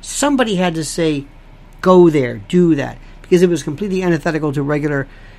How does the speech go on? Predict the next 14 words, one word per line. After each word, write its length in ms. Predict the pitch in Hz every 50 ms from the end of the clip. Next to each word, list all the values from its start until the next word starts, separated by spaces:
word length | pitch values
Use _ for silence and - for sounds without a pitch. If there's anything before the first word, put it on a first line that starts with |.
| - - - -
you 80 | 151
know, 80 | 151 151
airplay 580 | - - 180 170 170 170 - 175 160 156 156 139
stuff. 400 | - - 170 160 156 147 - - - - - - - - - - - -
We 80 | - 165
don't 160 | 170 180 165
have 240 | 175 185 180 175 156
that. 160 | 151 135 135
There's 160 | 143 139 139
no 80 | 170 170
innovation 540 | 170 180 180 165 180 180 180 175 - 151 127
anymore 340 | 120 123 123 120 117 117 117
in 100 | 113 113
news. 220 | 113 117 117 -